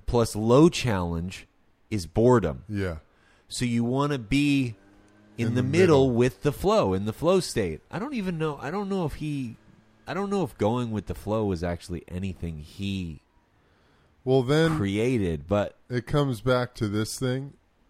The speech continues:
Speaker 2: this Buddhist saying, "Pain is inevitable, suffering is optional."
Speaker 1: Uh-huh.
Speaker 2: Pain is inevitable, suffering is optional.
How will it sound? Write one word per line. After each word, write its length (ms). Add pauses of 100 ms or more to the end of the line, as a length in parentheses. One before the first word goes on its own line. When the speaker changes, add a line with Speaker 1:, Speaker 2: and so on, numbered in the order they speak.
(360)
Speaker 2:
this 160
Buddhist 520
saying, 460 (1200)
"Pain 380
is 200
inevitable, 800 (360)
suffering 640
is 160
optional." 600 (1200)
Speaker 1:
Uh-huh. 260 (840)
Speaker 2:
Pain 340
is 160
inevitable, 760
suffering 560
is 140
optional. 540